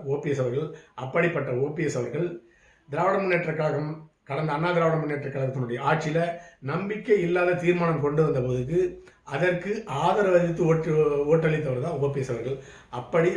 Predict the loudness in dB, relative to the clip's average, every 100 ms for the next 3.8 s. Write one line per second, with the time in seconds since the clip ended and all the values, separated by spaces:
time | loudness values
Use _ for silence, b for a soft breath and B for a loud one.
0 | -2 -2 -2 4 4 6 4 4 2 2
1 | 2 0 0 -2 0 0 0 -2 0 0
2 | -2 -4 -6 -4 -4 -6 -8 -10 B B
3 | B 2 2 2 -2 -2 -2 -4